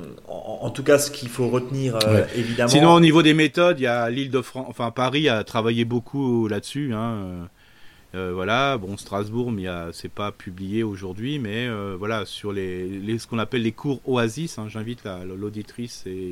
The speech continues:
Speaker 2: les autres auditeurs qui souhaitent travailler sur la même, d'aller sur ce qu'on appelle les cours Oasis, hein. Et là, vous avez même les méthodes, hein, c'est des, voilà, il y a des pavés qui permettent de montrer comment on monte un projet, quoi. Et ce serait déjà pas mal.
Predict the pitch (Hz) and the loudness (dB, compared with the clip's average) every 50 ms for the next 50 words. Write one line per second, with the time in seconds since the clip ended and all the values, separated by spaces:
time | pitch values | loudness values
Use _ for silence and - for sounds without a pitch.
0 | 90 92 92 104 98 - - 95 90 101 92 98 95 - - 117 110 - - - | -8 -8 -8 -10 -10 -10 -10 -10 -10 -8 -8 -10 -8 -6 -4 -4 -4 -6 -8 -12
1 | - - 107 - - - - - - 101 101 - - 92 92 92 90 90 78 - | -8 -6 -6 -6 -6 -10 -12 -8 -6 -6 -6 -6 -6 -8 -8 -8 -10 -10 -12 -14
2 | - - - - - - - - 107 113 123 120 - 117 107 - - 110 110 104 | -16 -18 -18 -20 -20 -16 -6 -2 0 2 2 0 -2 -4 -6 -4 -4 -4 -4 -2
3 | - 135 127 120 110 107 - 131 135 135 - - 123 120 113 113 110 117 113 - | -2 -2 -2 -2 -4 -4 -2 -2 -2 -2 -2 -2 0 0 0 0 -2 -4 -10 -10
4 | - 92 92 - - - - - - - - - 95 110 123 139 135 123 117 113 | -12 -14 -14 -16 -18 -20 -20 -20 -20 -20 -10 -2 0 2 2 2 4 4 4 6
5 | 117 117 123 135 135 131 120 117 120 131 127 - - 147 139 123 113 104 107 - | 6 6 6 6 4 4 4 6 6 4 4 4 4 2 4 2 0 -2 -4 -6
6 | - 98 92 95 95 92 92 92 82 95 101 127 147 139 110 98 92 87 90 85 | -6 -4 -2 0 0 0 0 -2 -2 -2 -2 -2 -2 0 -2 -2 -2 -4 -6 -4
7 | - 107 101 101 117 139 165 170 147 123 113 - - 95 82 101 87 98 110 131 | -2 0 0 2 2 2 2 2 0 -2 -4 -8 -12 -10 -8 -6 -4 -2 -2 -2
8 | 131 113 95 98 98 98 - - 139 143 - - 110 107 123 131 120 110 123 - | -2 -2 -4 -4 -4 -6 -4 -2 -4 -2 -2 -2 -2 0 0 0 0 -2 -2 -4
9 | - 90 - - - 104 110 117 143 139 139 - - - - - - - - 101 | -6 -10 -10 -8 -6 -6 -4 -6 -6 -8 -10 -14 -18 -20 -20 -20 -20 -18 -16 -12
10 | 92 98 85 104 - - 110 - - - 120 110 104 123 120 117 104 87 78 67 | -8 -6 -4 -4 -2 -2 -4 -4 -2 -4 -4 -2 -2 -4 -4 -4 -6 -8 -8 -10